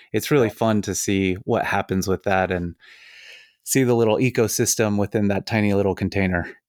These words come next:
Speaker 2: Yeah,
Speaker 1: <laughs>
Speaker 2: yeah, totally.
Speaker 1: What's your, uh, Kusamono collection look like these days?
Speaker 2: Oh gosh, I think sh-, I think we counted the other day. I think we have maybe fifty. So I don't, I don't have a lot.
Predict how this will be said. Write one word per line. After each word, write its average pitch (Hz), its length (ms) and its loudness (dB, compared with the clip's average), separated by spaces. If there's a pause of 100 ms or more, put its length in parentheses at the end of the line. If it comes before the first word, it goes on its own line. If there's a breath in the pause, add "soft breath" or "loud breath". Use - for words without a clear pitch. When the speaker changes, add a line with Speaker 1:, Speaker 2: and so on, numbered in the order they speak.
(120)
Speaker 2:
Yeah, 107 220 2
Speaker 1:
<laughs> 110 240 -4
Speaker 2:
yeah, 95 260 -2
totally. 87 340 -4 (920)
Speaker 1:
What's 147 280 0
your, 185 240 2
uh, 135 180 2
Kusamono 113 680 0
collection 104 420 0
look 98 160 -2
like 95 200 -2
these 95 180 0
days? 95 340 0 (400)
Speaker 2:
Oh 156 100 0
gosh, 123 360 0
I 113 100 0
think 233 260 -4
sh-, - 240 -8 (120)
I 143 80 -2
think 233 200 -4
we 143 140 0
counted 117 520 -2
the 107 100 0
other 98 180 0
day. 98 380 0
I 71 60 -4
think - 180 -20
we 127 120 -2
have 113 200 -2
maybe 107 240 -2
fifty. 117 600 -4
So 107 220 -2
I 113 60 0
don't, 151 160 -2
I 135 60 0
don't 135 160 -2
have 120 140 -4
a 98 40 -4
lot. 92 380 -2